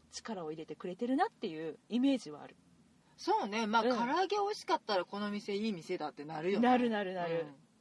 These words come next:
Speaker 1: ていう、まあ、唐揚げニストの私たちなんですけど、
Speaker 2: はい。
Speaker 1: もうその唐揚げニストの私たちが、
Speaker 2: うん。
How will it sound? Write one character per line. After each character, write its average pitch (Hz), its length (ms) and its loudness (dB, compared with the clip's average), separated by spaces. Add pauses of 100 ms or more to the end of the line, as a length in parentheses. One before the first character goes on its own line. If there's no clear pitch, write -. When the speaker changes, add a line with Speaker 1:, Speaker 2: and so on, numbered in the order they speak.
(120)
Speaker 1:
て 311 80 -6
い 339 160 0
う、 330 60 0
ま 226 100 -2
あ、 - 20 -12
唐 - 140 -6
揚 226 160 2
げ 233 100 0
ニ 240 140 0
ス 226 60 -6
ト 175 100 -10
の 160 100 -10
私 160 220 -6
た 170 100 -6
ち 151 100 -16
な 151 120 -10
ん 147 40 -14
で 156 80 -14
す - 120 -20
け 135 100 -14
ど、 202 120 -2
Speaker 2:
は 185 240 4
い。 147 100 -8 (220)
Speaker 1:
も 202 80 -8
う - 20 -12
そ 302 140 -8
の 370 120 0
唐 - 140 -10
揚 254 240 4
げ 330 140 -2
ニ 381 180 0
ス - 80 -18
ト 247 100 -4
の 170 140 -6
私 247 300 0
た 294 160 0
ち 151 160 -8
が、 185 260 4
Speaker 2:
う 151 60 -6
ん。 143 220 -10